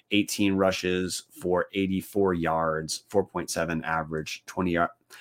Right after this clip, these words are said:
his longest rush was twenty yards. Uh, Elisha Cummings had a, saw a little bit of action as well, uh, but overall,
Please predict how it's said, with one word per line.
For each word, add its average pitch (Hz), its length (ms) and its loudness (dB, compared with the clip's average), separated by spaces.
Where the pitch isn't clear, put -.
his 95 220 2
longest 104 340 6
rush 95 220 4
was 82 100 -10
twenty 78 240 -4
yards. 76 360 -4
Uh, 78 220 0
Elisha 113 360 6
Cummings 101 420 2
had 87 380 4
a, 80 220 -2
saw - 260 6
a 85 40 4
little 90 180 0
bit 90 220 2
of 85 80 -4
action 82 600 -2
as 82 280 2
well, 87 760 6
uh, 80 180 -2
but 87 520 0
overall, 92 580 2